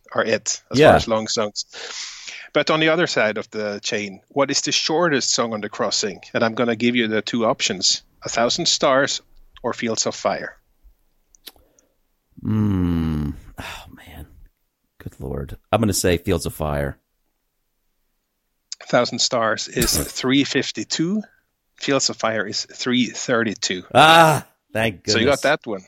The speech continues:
Speaker 2: Yes.
Speaker 1: <laughs> They're quite a bit short. I mean, Close Action is the third short. It's at four fifteen. So, yeah, that's, uh,
Speaker 2: They
Speaker 1: those,
Speaker 2: were,
Speaker 1: those are
Speaker 2: they,
Speaker 1: down there.
Speaker 2: they were very tight, uh, s-, songs. They were, they really, uh,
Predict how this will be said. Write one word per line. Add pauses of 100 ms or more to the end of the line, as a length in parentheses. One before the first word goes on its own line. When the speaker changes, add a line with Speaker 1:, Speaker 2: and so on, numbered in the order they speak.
(220)
Speaker 2:
Yes.
Speaker 1:
<laughs>
They're
quite
a
bit
short.
I
mean,
Close
Action
is
the
third
short.
It's
at (140)
four
fifteen.
So, (180)
yeah,
that's,
uh, (420)
Speaker 2:
They
Speaker 1:
those,
Speaker 2:
were,
Speaker 1:
those
are (180)
Speaker 2:
they,
Speaker 1:
down
there. (140)
Speaker 2:
they
were
very
tight, (180)
uh,
s-,
songs. (220)
They
were,
they
really,
uh,